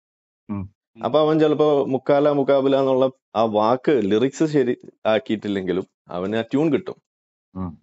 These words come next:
Speaker 2: അപ്പൊ പറഞ്ഞു എന്താന്ന് വെച്ചാല് ഖുർആനിന്റെ പ്രാധാന്യം എന്ന് പറയുന്നത് ട്യൂണോ അതിന്റെ സാഹിത്യ ഭംഗിയൊന്നുമല്ല.
Speaker 1: ഉം.
Speaker 2: അതിന് ലിറിക്സ് തന്നെയാണ് അവിടുത്തെ റെലവൻസ്.
Speaker 1: എന്താ നിങ്ങള്
Speaker 2: ലി-, ലിറിക്സ് വന്ന്
Speaker 1: ആ.
Speaker 2: മു-, മുഖ്യം ബിഗിലെ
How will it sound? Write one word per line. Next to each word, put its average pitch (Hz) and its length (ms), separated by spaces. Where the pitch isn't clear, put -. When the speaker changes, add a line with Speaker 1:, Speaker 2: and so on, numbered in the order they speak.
Speaker 2:
അപ്പൊ 110 240
പറഞ്ഞു 131 160
എന്താന്ന് 147 280
വെച്ചാല് 90 380
ഖുർആനിന്റെ 170 680
പ്രാധാന്യം 139 540
എന്ന് 139 120
പറയുന്നത് 127 360
ട്യൂണോ 117 600
അതിന്റെ 110 300
സാഹിത്യ 107 380
ഭംഗിയൊന്നുമല്ല. 101 720
Speaker 1:
ഉം. 95 240
Speaker 2:
അതിന് 110 360
ലിറിക്സ് 101 400
തന്നെയാണ് 110 300
അവിടുത്തെ 92 360
റെലവൻസ്. 90 420
Speaker 1:
എന്താ 107 260
നിങ്ങള് 107 360
Speaker 2:
ലി-, 92 280
ലിറിക്സ് 113 600
വന്ന് 123 400
Speaker 1:
ആ. 160 160
Speaker 2:
മു-, 90 280
മുഖ്യം 104 440
ബിഗിലെ 85 360